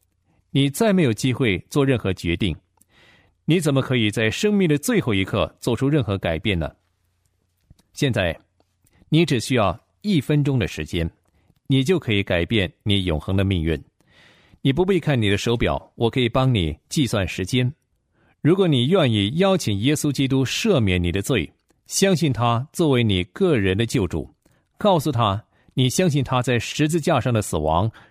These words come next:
是为了要救赎你的罪，你承认你在罪中生活，你恳切地求他饶恕你，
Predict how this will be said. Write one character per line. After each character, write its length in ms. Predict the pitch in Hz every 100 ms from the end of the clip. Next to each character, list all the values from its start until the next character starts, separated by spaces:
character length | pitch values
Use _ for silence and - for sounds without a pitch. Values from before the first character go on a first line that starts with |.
| _
是 200 | - -
为 240 | 139 208 147
了 220 | 95 -
要 180 | 131 104
救 340 | - 196 143 98
赎 220 | 101 104
你 120 | 87
的 120 | 90
罪， 260 | 110 95 - _ _ _ _ _ _ - _
你 120 | 135 131
承 240 | 135 160
认 320 | 175 113 90 - _ _
你 140 | 123 120
在 120 | 135
罪 200 | 196 143
中 160 | 123
生 200 | 113 131
活， 320 | 110 76 76 - _ _ _ _
你 180 | 120 110 -
恳 340 | - 139 123 127
切 240 | - 185
地 100 | 117
求 240 | - 104
他 160 | 104 113
饶 220 | 104 90
恕 180 | 104 -
你， 160 | 78